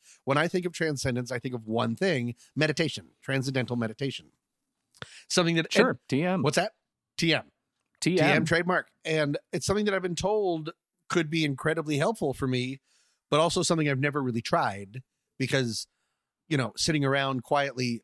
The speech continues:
Speaker 1: with my own thoughts sounds clinically, uh, like, in clinical terms, like ass. Uh, that <laughs> sounds terrible to me.
Speaker 2: <laughs>
Speaker 1: Um, and so I was feeling very in my body all this week, and I couldn't think of how I use transcendence, uh,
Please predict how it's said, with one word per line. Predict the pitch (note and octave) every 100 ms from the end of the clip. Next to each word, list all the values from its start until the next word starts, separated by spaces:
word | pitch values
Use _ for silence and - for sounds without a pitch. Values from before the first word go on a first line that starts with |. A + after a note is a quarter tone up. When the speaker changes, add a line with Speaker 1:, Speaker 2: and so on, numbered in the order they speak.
| -
Speaker 1:
with | A#2 C#3 C3+
my | B2+
own | B2 B2+
thoughts | B2+ C#3 - - -
sounds | - C3+ B2 A2 - - _ _ _ _ _ _ -
clinically, | F3 C#3+ C3+ B2 A2+ - B2+
uh, | G#2+
like, | C3+ A#2 - _ _ C3+ C3+ -
in | F#3
clinical | C#3+ F#3 D#3 C#3
terms, | C3+ G#2+
like | C3 - -
ass. | D3 F#3+ - - _ - _ _ E3+
Uh, | D3+
that | D3 C#3
<laughs> |
sounds | G#3 G#3 -
terrible | F3+ F#3 G#3
to | B3 - A3+
me. |
Speaker 2:
<laughs> | A3+ - - A#3 - A#3 - -
Speaker 1:
Um, | F#3 E3+ E3 D#3+ E3 -
and | G3 F#3
so | A3
I |
was | G#3 -
feeling | A3+ A3+
very | F#3 F3 F#3 G3
in | F#3
my | F3+
body | D#3+ D3 D#3 E3
all | D#3+ D3
this | D3 D#3+ D#3
week, | D#3 F3
and | E3+
I | C3
couldn't | - D#3+
think | D#3+ D#3
of | C#3
how | D3 D3+
I |
use | D3 D3+ D3+
transcendence, | D#3+ D#3+ - C3+ C#3+ E3 -
uh, | - B2 A#2+ A#2+